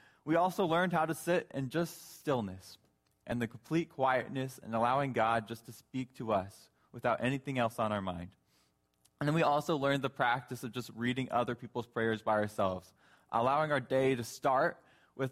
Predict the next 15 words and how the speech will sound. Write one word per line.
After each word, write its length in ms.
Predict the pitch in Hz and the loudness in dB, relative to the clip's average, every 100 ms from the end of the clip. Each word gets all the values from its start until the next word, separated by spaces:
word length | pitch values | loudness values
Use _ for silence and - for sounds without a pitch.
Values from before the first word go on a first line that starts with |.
| - | -6
these 160 | 139 120 | -8 -6
words 400 | 107 123 165 165 | 0 2 2 0
that 100 | 139 | -2
we 80 | 127 | 0
might 300 | 127 143 143 | 0 0 0
not 240 | 143 - | -2 0
be 120 | 127 | 0
able 200 | 131 151 | 2 0
to 140 | 147 131 | -2 -4
say 280 | - 117 | 0 2
ourselves, 760 | 139 117 113 95 104 196 - - _ _ _ - | 4 2 0 0 2 2 -2 -18 _ _ _ -2
but 120 | 135 | 2
other 180 | 156 165 | 2 0
people 340 | 175 - 156 | -2 0 2
have, 140 | 139 | 2